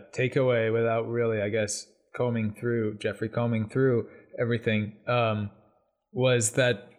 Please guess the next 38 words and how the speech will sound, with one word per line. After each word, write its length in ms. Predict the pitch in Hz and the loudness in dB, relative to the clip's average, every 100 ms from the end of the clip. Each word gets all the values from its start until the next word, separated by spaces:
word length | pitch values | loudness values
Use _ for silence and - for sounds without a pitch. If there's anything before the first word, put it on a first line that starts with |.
| - | -2
it 80 | 139 | 0
was 520 | 131 139 - - 127 - - _ | 4 2 2 0 -2 -8 -18 _
<laughs> 180 | _ | _
sort 300 | - - 135 | -6 0 2
of, 240 | 127 110 117 - | 2 -2 -8 -2
I 80 | 123 | 2
don't 100 | 131 | 2
know, 200 | 113 113 | 2 0
his 300 | 127 113 - | 0 -2 -4
id 200 | 117 123 | -2 2
or 140 | 143 143 | 4 4
whatever 600 | 139 139 143 160 160 - - - | 6 4 4 2 0 -8 -12 -4
you 120 | 139 | 0
wanna 200 | 143 139 | 2 2
call 260 | 147 147 | 2 2
it, 120 | 165 170 - - _ 131 | 0 -4 -14 -20 _ 0
um, 320 | 127 117 113 | 2 2 0
this 180 | 117 110 | -2 -4
freak. 500 | - 117 131 135 - | -4 -2 -2 -2 0
But 160 | 123 | 2
it, 220 | 113 110 113 | 2 2 0
I 60 | |
mean, 160 | 117 110 | -2 -2
it's, 400 | 107 - - - | -2 -2 -4 -2
it's 460 | 156 139 - - - _ _ _ _ - - | -2 -2 -2 -4 -10 _ _ _ _ -10 0
definitely 400 | 127 - 135 120 | 0 2 0 0
the 120 | 110 | 0
dad. 440 | 117 120 120 92 | 2 4 2 0
I 140 | - 120 | 0 2
don't 140 | 139 | 4
know. 220 | 139 101 | 4 2
Is 500 | 101 - 117 104 - | 0 0 -2 -2 -6
nobody 380 | 123 123 120 120 | -2 0 2 2
else 200 | 117 123 | 2 2
on 180 | 120 117 | 0 0
that, 360 | 117 117 104 120 | 0 -2 -2 0
uh, 240 | 117 113 | 2 2
reading? 420 | 107 117 131 131 | 0 0 0 -2